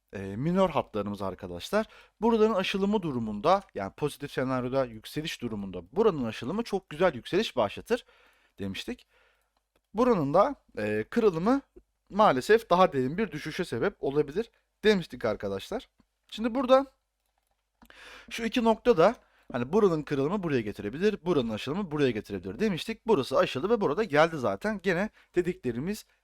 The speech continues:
ne dediysek aslında çıktı arkadaşlar. Şimdi burada maalesef buradan bir red geldi.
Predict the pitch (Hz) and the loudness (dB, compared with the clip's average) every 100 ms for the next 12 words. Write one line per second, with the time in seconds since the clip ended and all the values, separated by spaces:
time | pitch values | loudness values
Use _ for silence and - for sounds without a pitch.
0 | - 123 160 110 101 101 95 92 - 151 | -6 -2 0 -2 -6 -10 -10 -10 -4 -4
1 | 208 - - - 151 120 104 95 - 214 | -2 -6 -6 2 2 2 -4 -6 -2 -4
2 | 226 220 220 254 254 - _ _ _ - | -2 -4 -2 4 4 2 _ _ _ -20
3 | - _ _ _ _ _ _ 139 202 254 | -20 _ _ _ _ _ _ 4 6 6
4 | 208 226 233 196 202 214 220 226 160 196 | 4 4 2 0 2 4 4 2 4 4
5 | - 156 110 104 135 | 4 4 4 2 0